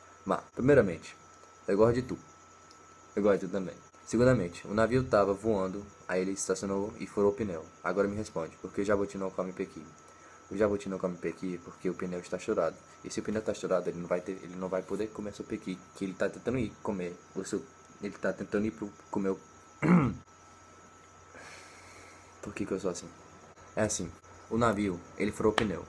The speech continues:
E o jabuti tava dentro desse navio. E quando o navio furou o pneu, ele não, ele tava tentando ir pra comer seu pequi.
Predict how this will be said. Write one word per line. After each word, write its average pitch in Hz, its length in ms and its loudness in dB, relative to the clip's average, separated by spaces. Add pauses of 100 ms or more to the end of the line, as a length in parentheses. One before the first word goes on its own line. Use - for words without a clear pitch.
(160)
E - 40 -4
o 107 40 0
jabuti 110 360 4
tava 101 220 4
dentro 117 140 0
desse 127 160 -2
navio. 101 400 -2
E - 40 -8
quando 139 200 0
o 151 80 6
navio 98 200 0
furou 87 220 -2
o - 20 -14
pneu, 87 380 -4 (400)
ele 101 160 2
não, 104 240 0
ele 101 160 -2
tava 95 220 2
tentando 104 340 -2
ir 107 100 0
pra 104 140 -2
comer 101 220 -6
seu 107 100 -8
pequi. 98 340 -4